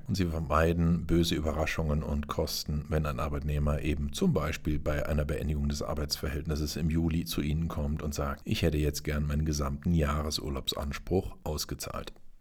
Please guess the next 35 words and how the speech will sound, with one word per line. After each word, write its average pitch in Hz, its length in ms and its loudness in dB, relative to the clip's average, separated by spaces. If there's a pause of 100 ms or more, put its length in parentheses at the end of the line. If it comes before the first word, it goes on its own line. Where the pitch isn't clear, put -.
(120)
Ja, 113 80 8
die 117 240 4
nächsten 123 360 4
Regelungen 123 420 4
gehen 117 220 4
wir 113 280 4
etwas 110 720 0
kürzer 143 380 4
durch. 113 460 4 (120)
Sinnvollerweise 123 720 4
bringen 117 240 2
Sie 107 160 2
in 98 120 0
den 101 100 2
Arbeitsvertrag 101 680 0
auch 95 200 -2
eine 92 140 2
Regelung 92 580 0 (100)
dazu 95 380 2
rein, 87 540 0
wie 101 140 0
sich 95 280 -2
ein 95 100 -4
Arbeitnehmer 95 440 0
bei 87 240 2
Arbeitsunfähigkeit 95 1000 0
zu 101 100 -2
verhalten 101 540 0
hat. - 280 -2
Also, 92 360 -2
dass 98 240 -4
er - 80 -2
Ihnen 92 480 2
spätestens 92 680 -2
am 92 300 -2